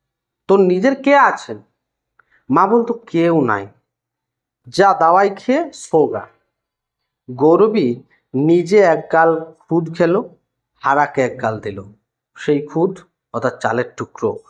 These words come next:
বা ছোট ছোট চালের কণা। তারপর চাটাই বিছিয়ে গোড়াতে গোড়াতে ভেবে চিনতে ওর মাথা ঘুরে গেল। হারা কি ওর কাছেই থাকবে নাকি? কি বিপদ, কি বিপদ!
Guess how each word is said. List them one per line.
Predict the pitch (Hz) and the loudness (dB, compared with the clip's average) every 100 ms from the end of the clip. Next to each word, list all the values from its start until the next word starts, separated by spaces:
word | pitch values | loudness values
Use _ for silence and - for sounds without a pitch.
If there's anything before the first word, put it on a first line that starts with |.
| _ - | _ -2
বা | 156 233 - - _ _ _ _ _ _ _ _ _ | -2 -2 -6 -20 _ _ _ _ _ _ _ _ _
ছোট | 190 185 | -4 -4
ছোট | 185 202 | -4 -4
চালের | 202 135 143 156 - - _ - | -2 0 0 -2 -8 -20 _ -2
কণা। | 143 127 113 - - _ _ _ _ - | 0 2 0 -2 -16 _ _ _ _ -2
তারপর | 160 160 160 | 0 2 -2
চাটাই | 160 147 165 170 | 0 0 2 0
বিছিয়ে | 165 170 - 220 | -2 -4 0 0
গোড়াতে | 143 147 147 143 | 2 2 2 2
গোড়াতে | 151 165 160 123 | 2 2 0 -2
ভেবে | 131 139 151 | -2 0 0
চিনতে | 151 151 151 120 110 - - | 0 -2 0 -4 -4 -14 -8
ওর | 135 135 | -4 0
মাথা | 127 127 - 135 - | 2 0 0 -6 -6
ঘুরে | 117 | -10
গেল। | 110 104 98 _ _ _ _ _ _ _ _ _ _ _ _ _ _ _ _ _ _ _ 160 | -8 -8 -10 _ _ _ _ _ _ _ _ _ _ _ _ _ _ _ _ _ _ _ 0
হারা | 214 254 | 2 2
কি | 254 247 | 2 4
ওর | 240 | 4
কাছেই | 226 196 - 262 | 2 0 0 -2
থাকবে | 247 240 226 | 0 0 0
নাকি? | 143 - 107 - _ _ _ | 0 -6 -18 -20 _ _ _
কি | 247 | -4
বিপদ, | 214 208 202 180 147 - | -2 -4 -2 0 -2 -4
কি | - 185 | -8 -6
বিপদ! | 165 160 139 117 | -4 -2 0 0